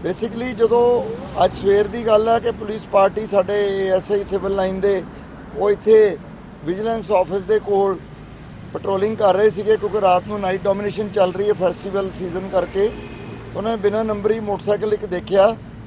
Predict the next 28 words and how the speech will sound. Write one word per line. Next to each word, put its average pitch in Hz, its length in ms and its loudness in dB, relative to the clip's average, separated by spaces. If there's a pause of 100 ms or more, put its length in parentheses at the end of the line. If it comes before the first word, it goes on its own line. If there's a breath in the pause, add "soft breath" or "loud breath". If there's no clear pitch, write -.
(800)
ਤੇ 196 100 0
ਇਹਨਾਂ 226 160 2
ਨੂੰ 233 100 -4
ਜਦੋਂ 226 340 2
ਚੈੱਕ 196 300 2
ਕਰਨ 214 180 -2
ਵਾਸਤੇ 214 360 2
ਗਏ 196 260 0
ਤਾਂ 214 120 -2
ਇਹਨਾਂ 214 160 -2
ਚੋਂ 208 140 0
ਇੱਕ - 80 -8
ਬੰਦਾ 196 420 4
ਭੱਜ 202 220 4 (120)
ਪਿਆ 202 160 4
ਤੇ - 120 0
ਦੂਜੇ - 260 2
ਨੇ 208 80 2
ਫਾਇਰ 180 360 4
ਕਰ - 100 4
ਦਿੱਤਾ - 320 2
ਪੁਲਿਸ - 240 0 (120)
ਪਾਰਟੀ 165 340 2
'ਤੇ 202 140 0 (560)
ਮਾਰ 175 240 6
ਦੇਣ 185 180 0
ਦੀ 185 160 -4
ਨੀਤ 175 260 -4